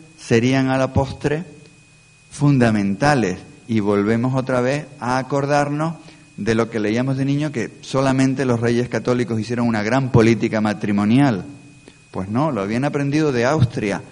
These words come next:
que, que era una nación que decía: "Que otros vayan a las guerras, que nosotros iremos a las celebraciones matrimoniales". Celebraciones matrimoniales hubo en Lanzarote con la princesa Ico, con la princesa Teguise,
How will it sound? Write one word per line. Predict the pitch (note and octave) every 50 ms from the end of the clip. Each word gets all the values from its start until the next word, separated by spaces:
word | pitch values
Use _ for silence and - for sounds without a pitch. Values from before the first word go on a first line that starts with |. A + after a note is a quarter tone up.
| - - - -
que, | - D#2 - - - -
que | - A2
era | A2 A#2+
una | B2 B2+
nación | B2+ C3 C3 C3 - C#3 C#3+ C#3
que | - D3
decía: | C3+ C3 C3 - - D3+ C#3 G#2+ - - -
"Que | A#2 A#2+
otros | C3 A#2+ C#3 C3+ C3
vayan | C3+ C#3 C#3 C#3
a | C#3 C#3
las | C#3 C3+ B2+
guerras, | C#3 D3+ D3+ C#3+ C#3 D3+ E3 E3 D#3+ - - - - -
que | - A2 G2+
nosotros | G#2+ B2+ B2 A2+ C3 B2+
iremos | C3 B2+ C3 C3+ C3+ C#3 D3 D#3+ - -
a | - A2+
las | A2 A2 G#2+
celebraciones | - G#2+ G#2+ G#2+ G2+ G2 G#2 - C3+ B2+ B2+ B2
matrimoniales". | B2 A2+ G#2 - G2+ G#2+ G2+ G2 G2 G2 G2+ G2 F#2+ F2+ F2+ - - - - - - - _ - - - _ _ _ _ - _ _ -
Celebraciones | - - A#2+ G#2+ G#2 G2 F#2+ F#2+ G#2+ G#2 A2 A#2
matrimoniales | B2 A#2 A2+ B2+ C#3 B2+ B2 C3 C3 C3+ C#3 D3 D#3+ E3 D#3+ -
hubo | A#2 A#2+ A#2 A#2+ C3
en | C3+ C3+
Lanzarote | C#3 C3+ C3+ - B2 A#2 B2+ C3+ C3 C3 D3 D3+ E3 - - - -
con | - B2 B2
la | A#2 G#2
princesa | - G#2+ G2 - B2 A#2 - C3 B2
Ico, | D3 D3+ C#3+ - - B2+ C3+ - - - - - -
con | - A2 G#2+
la | G#2 G2
princesa | - G2+ G2 - A#2 A#2 A#2 C3 A#2
Teguise, | A2+ A#2+ A2+ A#2 C#3 C#3+ C#3+ C#3+ - A#2+ A#2